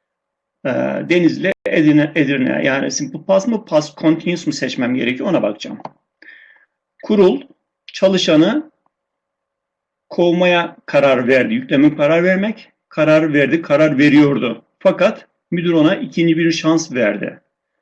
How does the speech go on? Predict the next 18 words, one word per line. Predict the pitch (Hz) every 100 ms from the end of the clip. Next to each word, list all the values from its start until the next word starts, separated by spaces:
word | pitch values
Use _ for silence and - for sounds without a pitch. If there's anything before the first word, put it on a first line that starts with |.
| _ _ _ _ _
Karar | - 165 170 - - -
veriyordu, | 147 170 180 175 180 233 - _ - -
şöyle | - 226 180
oldu, | 170 160
böyle | 175 175
oldu | 180 165
diye | 175
yapabilirim | 170 196 185 175 - 254
ama | 151 - - _ _ _ _
karar | 156 165 175 185 160
veren | 151 165 185 165 -
kurul, | - 175 202 262 277 _ _ _ _ _ _ _
ikinci | - 175 160
şans | 175 175 160
veren | 156 139
müdür. | 113 117 143 165 220 - - _ _ _
Benim | 160 160 175
tercihim | - 156 139 147 208 277